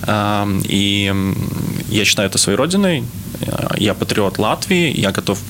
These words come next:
я бы не делал то, что я делаю, если бы я не хотел здесь изменений, э, в общем-то, для общества. Это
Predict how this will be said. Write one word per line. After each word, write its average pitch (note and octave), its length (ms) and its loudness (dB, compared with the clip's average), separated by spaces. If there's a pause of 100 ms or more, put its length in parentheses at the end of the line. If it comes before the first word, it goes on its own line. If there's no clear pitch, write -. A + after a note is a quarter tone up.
я A2 120 2
бы G#2+ 120 0
не A2 100 4
делал G2+ 240 2
то, F#2+ 80 -2
что - 160 0
я F#2 140 2
делаю, B2 360 2
если G2 260 0
бы F#2 420 2
я G2+ 140 2
не F#2+ 80 0
хотел F#2+ 280 0
здесь - 220 2
изменений, D3 540 2 (460)
э, F#2+ 240 2
в G2+ 80 0
общем-то, F#2+ 340 0
для F2+ 320 2 (240)
общества. - 500 0
Это - 280 -4